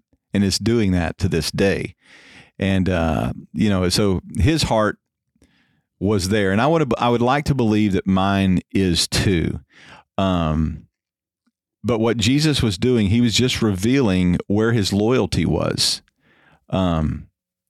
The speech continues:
and again, you know, I don't think that this is a prescriptive thing for everybody to do, but I think that it would be wise for us to all visit that question and go,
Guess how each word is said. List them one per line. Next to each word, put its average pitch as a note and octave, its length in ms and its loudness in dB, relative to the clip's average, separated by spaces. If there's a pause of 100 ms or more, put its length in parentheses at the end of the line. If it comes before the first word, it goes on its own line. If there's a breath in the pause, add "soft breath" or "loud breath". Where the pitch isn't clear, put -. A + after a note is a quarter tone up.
and B2 100 0
again, C3+ 300 0
you A2+ 80 0
know, G#2 100 0
I A2 120 2
don't D3+ 160 0
think C#3 180 0
that G2+ 240 -2
this A#2 180 0
is G2 160 -2
a G2+ 180 0
prescriptive B2+ 720 -2
thing C3+ 280 0
for - 220 -2
everybody D3 680 0 (400 loud breath)
to C3+ 140 -2
do, D3+ 420 2 (720 soft breath)
but A#2+ 180 -2
I C3 120 2
think G3 320 0
that A#2 260 0
it A2 260 0
would G#2+ 200 0
be A2+ 160 0
wise A2+ 420 2
for - 180 -2
us G#2+ 220 2
to - 140 -2
all G#2 520 0 (480 loud breath)
visit B2+ 500 0
that B2+ 200 -2
question C3 480 0
and G2 140 0
go, G2 340 2